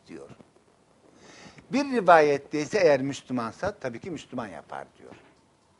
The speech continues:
Bu gösteriyor ki fıtratın ilk alakalı olduğu nokta çocuğun dünyaya gelişi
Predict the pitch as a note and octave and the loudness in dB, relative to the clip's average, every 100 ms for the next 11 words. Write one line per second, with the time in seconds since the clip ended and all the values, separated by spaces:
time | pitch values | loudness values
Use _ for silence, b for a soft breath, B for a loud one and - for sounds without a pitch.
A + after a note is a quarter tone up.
0 | _ _ - - _ _ _ _ b b | _ _ -20 -20 _ _ _ _ b b
1 | b b b b - - D4 A#3+ A3 - | b b b b -12 0 2 6 6 6
2 | - F3+ A3+ D4 - D3+ G3+ G#3 D#3 D3 | 2 4 2 -4 -6 -8 -8 -6 -2 -2
3 | - C3 A#2 A2 D#3 C#3+ C3+ - C3+ C3 | -2 -8 -8 0 4 4 4 2 -2 -2
4 | B2+ A#2 C3 D3+ D3+ B3+ - F3+ E3 A3+ | -4 -6 -4 -2 -2 -4 -2 -2 -2 -4
5 | G3+ F#3 E3+ D#3 D3 A#2+ A#2+ A2+ - D#3 | -6 -2 2 4 2 -2 -8 -10 -12 -12